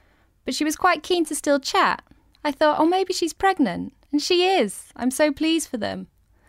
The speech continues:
But I can't help but feel a little sad and left behind. All of a sudden, I'm starting to want a family and it's so far out of reach.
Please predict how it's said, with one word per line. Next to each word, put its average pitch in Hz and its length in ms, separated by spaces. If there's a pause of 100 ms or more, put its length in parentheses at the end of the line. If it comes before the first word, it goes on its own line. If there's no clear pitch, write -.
(360)
But - 80
I 277 80
can't 285 340
help 262 320
but - 160
feel 254 240
a - 20
little 240 240
sad 233 400
and 247 100
left 233 220
behind. 220 640 (400)
All 254 160
of 240 80
a 254 60
sudden, 254 340
I'm 214 140
starting 240 340
to 220 120
want 220 160
a 220 40
family 240 460
and 196 80
it's - 100
so 214 280
far 202 260
out 190 160
of 196 100
reach. - 520